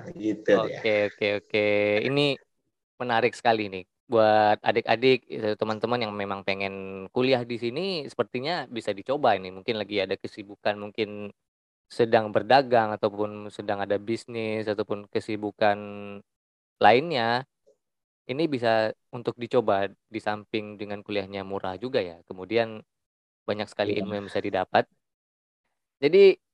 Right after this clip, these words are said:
Speaker 2: terima kasih Adli udah mau mampir ke
Speaker 1: Iya, Bang.
Speaker 2: podcastnya
Speaker 1: Sama-sama.
Speaker 2: Rafiq Aklam. Semoga kita bisa berbincang-bincang
Speaker 1: Oh, yes.
Speaker 2: lagi ya di lain
Speaker 1: Iya,
Speaker 2: waktu.
Speaker 1: iya.
Speaker 2: Ini perbincangannya lumayan menarik.
Speaker 1: Amin, amin.
Speaker 2: Mungkin
Speaker 1: <laughs>
Speaker 2: kedepannya kita cari topik-topik yang lebih baik mungkin ya.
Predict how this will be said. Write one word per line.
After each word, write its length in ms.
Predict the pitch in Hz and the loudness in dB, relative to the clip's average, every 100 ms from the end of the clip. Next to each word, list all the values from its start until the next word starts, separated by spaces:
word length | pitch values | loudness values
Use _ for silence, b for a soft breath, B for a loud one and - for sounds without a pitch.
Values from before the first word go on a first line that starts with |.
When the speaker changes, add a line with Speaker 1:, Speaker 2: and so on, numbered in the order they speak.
| _ _ | _ _
Speaker 2:
terima 300 | - 156 156 | 6 6 4
kasih 320 | 151 156 185 | 4 4 6
Adli 400 | 151 147 143 165 156 | 6 6 6 4 6
udah 220 | 123 117 | 8 8
mau 500 | 117 117 117 117 117 | 8 6 6 6 6
mampir 460 | 117 110 - 127 | 4 2 6 6
ke 160 | 131 113 107 131 | 6 2 8 8
Speaker 1:
Iya, 180 | 135 | 8
Bang. 60 | 127 143 - | 8 8 8
Speaker 2:
podcastnya 460 | 117 110 110 110 107 | 6 4 4 2 4
Speaker 1:
Sama-sama. 220 | 107 107 | 4 4
Speaker 2:
Rafiq 260 | 104 117 | 4 0
Aklam. 400 | 110 107 110 104 123 _ _ _ _ | -2 -2 4 2 2 _ _ _ _
Semoga 260 | 127 127 160 | 2 6 4
kita 160 | 147 170 | 4 2
bisa 240 | 151 143 | 4 4
berbincang-bincang 800 | 135 131 135 107 107 131 139 135 | 4 4 8 8 8 4 4 8
Speaker 1:
Oh, 20 | |
yes. 60 | 139 | 8
Speaker 2:
lagi 180 | 156 107 | 8 6
ya 160 | 98 117 - _ _ _ _ _ | 6 6 0 _ _ _ _ _
di 480 | - 117 113 113 113 | 0 4 6 6 8
lain 180 | 110 113 | 8 8
Speaker 1:
Iya, 60 | 113 | 8
Speaker 2:
waktu. 320 | 101 98 98 | 10 10 10
Speaker 1:
iya. 160 | 120 127 _ - 101 | 6 2 _ -8 0
Speaker 2:
Ini 120 | 139 | 2
perbincangannya 640 | 135 120 101 123 120 135 135 | 4 4 6 4 4 4 4
lumayan 320 | 120 113 107 | 4 2 4
menarik. 320 | 107 113 113 | 4 6 6
Speaker 1:
Amin, 80 | 104 | 4
amin. 0 | |
Speaker 2:
Mungkin 260 | 98 123 104 110 107 _ _ _ _ _ _ - | 4 2 0 -6 -12 _ _ _ _ _ _ 2
Speaker 1:
<laughs> 260 | - 156 | 4 6
Speaker 2:
kedepannya 420 | 123 120 120 135 | 4 8 6 6
kita 220 | 139 139 - | 4 6 8
cari 240 | 135 139 | 8 8
topik-topik 640 | - - 143 151 - 156 | 4 4 6 6 8 8
yang 100 | 160 | 10
lebih 300 | 151 143 143 | 10 10 12
baik 320 | 143 143 151 143 | 12 12 12 8
mungkin 400 | 123 117 107 | 0 2 4
ya. 140 | 104 | 4